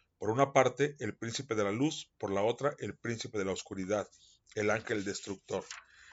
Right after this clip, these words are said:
Aquellos que siguen al Señor de la luz son los hijos de la luz. Los que siguen al ángel de la oscuridad son los hijos de la oscuridad. La guerra inmisericordia entre los dos espíritus es mortal y eternamente feroz.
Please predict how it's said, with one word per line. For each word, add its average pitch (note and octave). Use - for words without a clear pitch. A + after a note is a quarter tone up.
Aquellos A#2+
que A#2
siguen C#3+
al B2+
Señor A#2
de B2+
la A2+
luz A#2
son A#2+
los A2+
hijos A2+
de G#2
la G#2
luz. C3+
Los G2+
que G#2+
siguen A#2
al G2+
ángel A#2
de A2
la A2+
oscuridad A2+
son A#2+
los A2
hijos G#2
de G2
la F#2
oscuridad. F2
La A#2+
guerra C#3+
inmisericordia B2+
entre G#2
los G2
dos A2
espíritus B2+
es A2+
mortal B2
y A2+
eternamente G#2+
feroz. G#2+